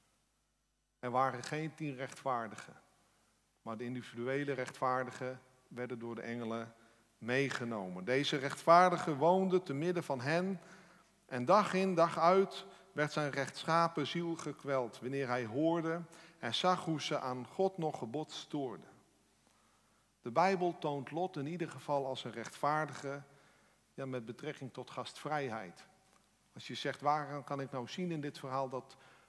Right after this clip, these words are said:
dat Lot een rechtvaardig is?", dan denk ik: omdat hij gastvrij is. Merk bijvoorbeeld op dat beide verhalen van Abraham en Lot op dezelfde manier beginnen.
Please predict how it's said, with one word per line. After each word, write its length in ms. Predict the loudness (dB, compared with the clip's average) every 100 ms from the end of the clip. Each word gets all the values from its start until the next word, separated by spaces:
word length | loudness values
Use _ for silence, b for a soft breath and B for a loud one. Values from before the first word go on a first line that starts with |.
| b b b b _ _
dat 200 | -8 -4
Lot 220 | -4 -4
een 220 | -6 -8 -10 -12
rechtvaardig 760 | -12 -10 0 4 4 2 -2
is?", 480 | -4 -4 -6 -8 -14 -10
dan 140 | -4
denk 300 | 0 0 -2
ik: 240 | -6 -8 -16
omdat 380 | -12 -10 -10 -8
hij 80 | -8
gastvrij 600 | -8 -10 -12 -12 -12 -12
is. 380 | -16 -16 -16 _ _ _ _ -20 b b b b b b b b b _ _ _ _ -2
Merk 280 | 2 2 -2
bijvoorbeeld 480 | -2 0 0 -2
op 200 | -2 -2
dat 180 | -4 -2
beide 400 | 2 4 2 0
verhalen 560 | -2 -4 -2 0 0 -2
van 240 | -6 -10
Abraham 600 | -4 0 0 2 -2 -2
en 100 | -4
Lot 280 | -2 -4 -4
op 160 | -12 -10
dezelfde 640 | -6 -2 0 -2 -2 -4
manier 440 | -2 -6 -4 -4 -4
beginnen. 500 | -6 -6 -6 -10